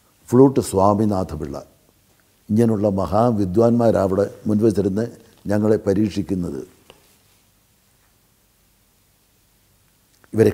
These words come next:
കണ്ടപ്പോൾ തന്നെ, എ, പേ-, പേടിയാണ്, എന്നാലും നമ്മൾ ധൈര്യം വേണമല്ലോ. ആ, ആ, വായിക്കൂ എന്ന് പറഞ്ഞു. ഞാൻ കരകരപ്രിയ രാഗം വായിച്ച്,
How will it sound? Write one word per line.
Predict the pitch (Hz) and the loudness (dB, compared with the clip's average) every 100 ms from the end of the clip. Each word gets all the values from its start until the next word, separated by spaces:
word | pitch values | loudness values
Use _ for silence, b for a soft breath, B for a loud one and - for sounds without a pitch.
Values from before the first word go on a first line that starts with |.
| 92 | 0
കണ്ടപ്പോൾ | 104 104 120 117 | 0 2 2 2
തന്നെ, | 110 117 113 113 - - _ _ _ _ _ _ _ _ - 82 | 2 2 -2 -6 -16 -20 _ _ _ _ _ _ _ _ -10 -10
എ, | |
പേ-, | - - - - - 71 98 | -10 -20 -16 -14 -14 -4 2
പേടിയാണ്, | 113 151 139 185 | 6 10 10 8
എന്നാലും | 151 120 139 170 160 | 4 4 6 6 4
നമ്മൾ | 156 160 160 156 | 6 6 6 2
ധൈര്യം | - 120 143 175 | 2 4 6 6
വേണമല്ലോ. | 135 135 107 90 - - _ _ _ _ _ _ _ _ _ _ _ _ _ _ _ _ _ _ _ _ _ _ _ _ 95 | 6 6 6 0 -8 -20 _ _ _ _ _ _ _ _ _ _ _ _ _ _ _ _ _ _ _ _ _ _ _ _ -6
ആ, | 90 78 71 - - | -6 -6 -12 -12 4
ആ, | 131 101 | 6 6
വായിക്കൂ | 104 - 127 120 92 | 2 6 8 8 4
എന്ന് | 73 85 | -6 -10
പറഞ്ഞു. | 67 - - - _ _ _ _ 220 - _ _ _ _ _ _ _ _ _ _ _ _ _ _ 101 | -12 -16 -20 -20 _ _ _ _ -20 -20 _ _ _ _ _ _ _ _ _ _ _ _ _ _ 2
ഞാൻ | 110 110 117 - - 104 | 4 4 0 -6 -2 2
കരകരപ്രിയ | 104 120 98 107 101 | 4 4 4 2 4
രാഗം | 101 117 104 | 4 4 4
വായിച്ച്, | 98 95 - 92 | 0 0 -2 -6